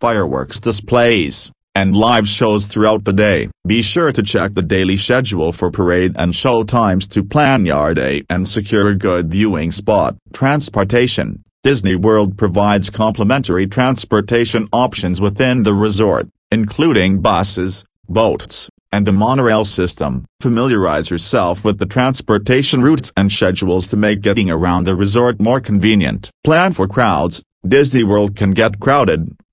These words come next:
especially during peak seasons and holidays. Plan your visit accordingly. Arrive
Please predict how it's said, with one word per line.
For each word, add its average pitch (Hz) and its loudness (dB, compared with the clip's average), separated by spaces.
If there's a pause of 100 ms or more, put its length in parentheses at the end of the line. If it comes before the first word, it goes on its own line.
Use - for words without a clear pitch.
(120)
especially 104 0
during 98 0
peak 85 -4
seasons 101 0
and 95 0
holidays. 95 -2 (140)
Plan 160 4
your 104 2
visit 101 0
accordingly. 85 2 (220)
Arrive 101 2